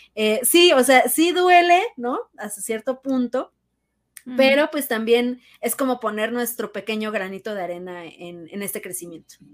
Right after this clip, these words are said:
Speaker 2: Así es. Bueno, está comentando Sandy que la inflación también ha crecido un seis punto ocho por ciento en Estados Unidos.
Speaker 1: Sí.
Speaker 2: Eh,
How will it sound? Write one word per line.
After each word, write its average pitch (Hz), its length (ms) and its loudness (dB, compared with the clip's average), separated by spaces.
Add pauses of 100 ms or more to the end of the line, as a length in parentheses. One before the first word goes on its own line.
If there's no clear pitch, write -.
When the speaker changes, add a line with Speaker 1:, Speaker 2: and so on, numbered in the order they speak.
(600)
Speaker 2:
Así 226 420 0
es. 220 120 0
Bueno, 226 140 0
está 240 200 2
comentando 254 480 0
Sandy 233 400 0
que 226 100 -2
la 208 100 2
inflación 208 460 -4
también 214 320 -2
ha 202 100 -6
crecido 214 300 -4
un 208 60 -4
seis 214 260 -2
punto 214 360 -4
ocho 196 460 -4
por 196 140 -4
ciento 196 580 -4
en 190 280 -4
Estados 175 500 -6
Unidos. 220 600 -2 (400)
Speaker 1:
Sí. 202 420 -10
Speaker 2:
Eh, 220 720 2